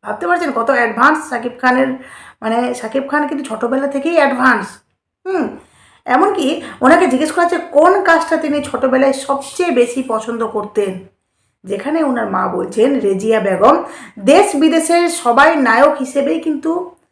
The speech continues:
সাকিব খানকে চেনে, জানে, কিন্তু ছোটোবেলায় খেলাধুলা খুব পছন্দ করতো সাকিব খান।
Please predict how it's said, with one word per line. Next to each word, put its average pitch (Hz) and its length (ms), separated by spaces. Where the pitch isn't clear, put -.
সাকিব 254 280
খানকে 285 360
চেনে, 269 360
জানে, 226 300
কিন্তু 370 320
ছোটোবেলায় 254 680
খেলাধুলা 226 640
খুব 349 280
পছন্দ 254 440
করতো 202 280
সাকিব 196 360
খান। 185 280